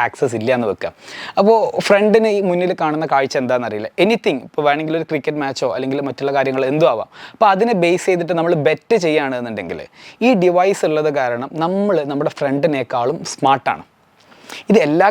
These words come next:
കാര്യത്തിലും ഇത് അപ്ലിക്കബിൾ ആണ് കേട്ടോ. കുറച്ചും കൂടെ സ്മാർട്ട് ആയിട്ടുള്ള ടൂളുകൾ നമുക്ക് അവൈലബിൾ ആകുമ്പോൾ അത്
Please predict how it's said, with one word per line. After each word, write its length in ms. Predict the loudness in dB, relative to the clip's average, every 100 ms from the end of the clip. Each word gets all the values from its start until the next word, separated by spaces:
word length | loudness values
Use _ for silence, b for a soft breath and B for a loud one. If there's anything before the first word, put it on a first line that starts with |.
| 2
കാര്യത്തിലും 440 | -2 -2 -2 -2 0
ഇത് 60 | 0
അപ്ലിക്കബിൾ 380 | 0 -2 0 0
ആണ് 80 | -2
കേട്ടോ. 140 | -4 -4
കുറച്ചും 220 | -2 -2
കൂടെ 120 | -2 -2
സ്മാർട്ട് 420 | 0 2 2 2 0
ആയിട്ടുള്ള 340 | 0 -2 -6 -2
ടൂളുകൾ 400 | -2 2 0 0 -2 -6
നമുക്ക് 220 | -6 -4
അവൈലബിൾ 400 | -4 -2 -2 -2 -2
ആകുമ്പോൾ 320 | -2 -4 -6 -6 B B B
അത് 120 | 4